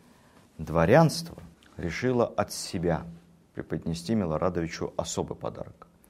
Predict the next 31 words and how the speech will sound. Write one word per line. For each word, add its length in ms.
Его 160
пригласили 480
переночевать 500
в 40
какой-то 340
бухарестский 580
дворец, 460
их 140
там 120
довольно 300
много, 340
романы. 460
И 100
когда 240
Милорадович 760
вошел 460
в 120
фойе, 380
поднял 360
глаза, 320
увидел 320
центральную 580
лестницу, 480
это 120
было 220
поздним 360
вечером. 380
Ну, 100
тут, 160
думаю, 240
даже, 240